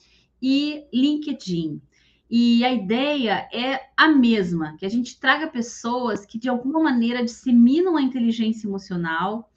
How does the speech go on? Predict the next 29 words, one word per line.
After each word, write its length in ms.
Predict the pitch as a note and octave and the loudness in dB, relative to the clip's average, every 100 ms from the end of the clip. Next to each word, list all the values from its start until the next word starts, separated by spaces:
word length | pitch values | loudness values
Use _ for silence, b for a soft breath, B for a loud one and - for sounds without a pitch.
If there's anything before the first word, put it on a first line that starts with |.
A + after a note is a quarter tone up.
| b b b | b b b
no 100 | C4 | -4
seu 180 | D4 C#4 | -2 -4
espaço 400 | C4 C4 B3 A3 | -2 0 -2 -2
de 140 | A3 | -6
trabalho, 640 | G#3+ F3+ F3+ G#3+ A3+ A#3 | -6 -2 2 4 4 4
na 160 | A3 G#3 | 0 -4
forma 460 | G#3 G#3+ A3+ A#3 A3+ | -6 -2 0 0 -2
que 100 | G3+ | -6
elas 220 | F#3 F3+ | -6 -8
atuam, 840 | - - A#3+ B3 A#3+ A3+ A3+ A3+ B B B | -10 -4 -2 0 0 2 2 0 B B B
no 140 | A#3 | -2
seu 260 | A#3+ C4 A#3+ | -2 -2 0
jeito 400 | A#3 A#3 A#3+ A3+ | 0 -2 -2 -6
de 260 | G3+ G#3 G3+ | -4 -6 -6
conduzir 680 | - A3 G#3 F#3 F3 A3 A3+ | -4 -2 -2 -2 -4 -2 0
alguma 400 | G#3 F#3 G#3 G3+ | 0 -2 -4 -4
determinada 880 | F#3 G3 F#3+ F#3 F#3 F#3+ F3+ E3+ - b b b | -8 -6 -4 -2 0 -2 -2 -6 -12 b b b
reunião, 840 | F3 G3 F#3 E3 E3+ A3 A#3+ B3 A#3 | -2 0 2 0 0 2 2 2 0
enfim, 380 | B3 - F4 | 0 0 0
que 100 | F4 | 2
a 40 | E4 | 0
inteligência 560 | D4 C#4+ C#4 E4 F4+ | -2 -2 -2 -2 -2
emocional 420 | E4+ D4+ C#4+ B3 C4+ | -4 -2 -4 -4 -6
faz 160 | C#4 | -10
parte 320 | - C4 C4 | -4 -4 -4
da 100 | A#3+ | -4
vida 180 | A#3 A3 | -4 -4
dessas 300 | G3+ F#3+ F3 | -6 -8 -12
pessoas 560 | E3+ D#3 - B3 D4+ | -14 -16 -8 -4 -4